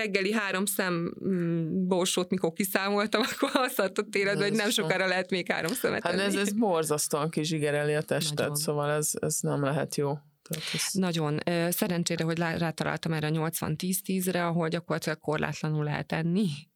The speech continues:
Speaker 1: És, ö, és akkor gyakorlatilag így ú-, egy olyan három-négy héttel a verseny előtt váltottam. Hát a,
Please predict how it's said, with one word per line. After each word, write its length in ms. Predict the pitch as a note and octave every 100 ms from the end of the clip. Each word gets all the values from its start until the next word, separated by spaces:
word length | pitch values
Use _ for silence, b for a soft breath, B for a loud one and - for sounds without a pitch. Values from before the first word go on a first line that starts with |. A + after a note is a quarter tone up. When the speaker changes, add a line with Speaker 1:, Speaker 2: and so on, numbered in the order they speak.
| _ B B B B
Speaker 1:
És, 500 | - D#3+ D#3+ - -
ö, 460 | D#3+ D3+ D3+ D3+ D#3 - -
és 180 | D#3+
akkor 280 | E3+ - D#3+
gyakorlatilag 440 | D#3 D#3 D#3+ D#3 -
így 320 | E3 D3 - -
ú-, 100 | - D#3 - -
egy 220 | - E3
olyan 540 | E3+ E3 D#3+ D#3 D#3 -
három-négy 560 | D#3+ E3+ D3 D3 D3 C#3+
héttel 380 | - D3+ - D#3
a 80 | D3
verseny 420 | D3 D3 - D#3
előtt 280 | D3 D3 -
váltottam. 540 | D#3 D#3+ F3+ - F3
Hát 160 | D#3+ D#3+
a, 260 | D3 C#3+